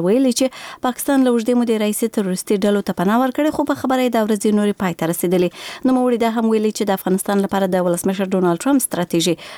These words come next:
د کامیابۍ، کامیابۍ پر لور روانه ده او سر له اوس نه یې مثبت اغېز څرګندېږي. مایک پنس د جمعې په شپه له افغان ولسمشر محمد اشرف غني، اجرایه رئیس عبدالله عبدالله او په بګرام کې له امریکایي سرتیرو سره وکتل. لویدیځو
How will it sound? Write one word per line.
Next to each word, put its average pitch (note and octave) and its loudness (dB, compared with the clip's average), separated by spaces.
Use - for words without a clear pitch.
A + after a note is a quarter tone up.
د G3+ 2
کامیابۍ، F3+ 2
کامیابۍ G3+ 0
پر F#3+ 0
لور F3 0
روانه C4+ 2
ده D4 2
او C#4+ 2
سر A#3 0
له G3+ 2
اوس D4+ 0
نه A3 4
یې - -2
مثبت F3+ -4
اغېز G#3 0
څرګندېږي. E3+ 0
مایک F#3+ -2
پنس G#3 0
د F3 -2
جمعې C4+ 2
په C4 -4
شپه C4+ 0
له B3 0
افغان A3 0
ولسمشر G3 0
محمد F3 2
اشرف D#3+ -4
غني، A3 4
اجرایه F#3+ 0
رئیس F3+ -2
عبدالله F3 0
عبدالله A3+ 0
او D4 2
په C#4+ 2
بګرام B3 0
کې A3 0
له F#3 0
امریکایي F3 0
سرتیرو F3 -2
سره E3 0
وکتل. F3 -2
لویدیځو G3+ 0